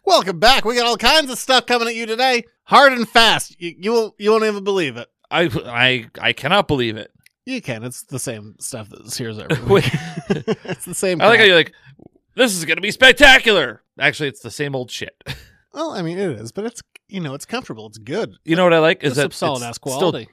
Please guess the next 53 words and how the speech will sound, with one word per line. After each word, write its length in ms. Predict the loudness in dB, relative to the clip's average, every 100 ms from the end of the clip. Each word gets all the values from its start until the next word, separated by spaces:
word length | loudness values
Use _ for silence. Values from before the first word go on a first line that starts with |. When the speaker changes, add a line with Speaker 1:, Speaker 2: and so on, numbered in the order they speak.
| -14
Speaker 2:
still 180 | -6 -4
daylight 420 | -2 -2 -2 -2
when 160 | -6
we 60 | -6
record 320 | -8 -6 -8
the 60 | -8
show 240 | -4 -4
now. 460 | 0 0 0 -4 _ _
There's, 280 | -12 -10 -10
like, 200 | -14 _ -20 _ -18
you 60 | -18
know, 100 | -16
signs 400 | -8 -6 -6 -6
of 100 | -10
hope. 320 | -2 -2 -2 -12 _ -2
Daylight 320 | 0 2 -2
is 140 | -4 -4
longer. 540 | -4 -2 -2 -4 -6 _ -10
Speaker 1:
What, 180 | -10 _
what 180 | -8 -6
signs 340 | -2 -2 -2
of 120 | -10
hope 280 | -6 -6 -4
are 140 | -4 -6
there? 240 | -10 -12 _ _
There's 140 | -14 -10
hope 260 | -4 -2
of 180 | -4 -8
a 200 | -14 -16
third 280 | -14 -14 -12
world 260 | -14 -14 -16
war. 400 | -18 -20 -20 _ _
Speaker 2:
No, 300 | 2 6 6
I 80 | 4
mean, 360 | 2 -2 -4 -10 _
the 80 | -8
sunshine 480 | -2 -2 0 0 0
is 120 | -4
out. 160 | -2 0
Speaker 1:
This 200 | 0 2
week 160 | 0
we'll 100 | 0
be 180 | -4 -4
dealing 320 | -4 -4 -4
with 140 | -6 -6
the 80 |
Ukraine 460 | -4 -4 -2 -2 -2
issue 320 | -6 -6 -6
and 80 | -4
how 160 | -4 -4
to 100 | -4
solve 380 | -8 -8 -10
it. 80 | -16